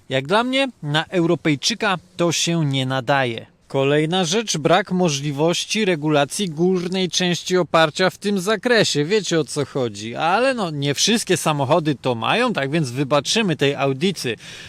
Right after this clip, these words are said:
Czego nie mogę wybaczyć, to zagłówków, które są bardzo mocno przesunięte do przodu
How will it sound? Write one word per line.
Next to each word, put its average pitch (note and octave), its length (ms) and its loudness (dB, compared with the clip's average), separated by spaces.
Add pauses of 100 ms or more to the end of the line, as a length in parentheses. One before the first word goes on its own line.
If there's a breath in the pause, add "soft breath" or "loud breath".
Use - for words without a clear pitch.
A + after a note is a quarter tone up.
(160 loud breath)
Czego E3 260 0
nie F#3+ 160 2
mogę B3 320 0
wybaczyć, E3+ 640 2 (280)
to F#3+ 160 6
zagłówków, E3+ 800 0
które F3+ 300 2
są E3+ 340 0 (120)
bardzo A3+ 520 2
mocno G#3 460 2
przesunięte F#3 1000 2 (160)
do D3+ 320 2
przodu F#3 600 4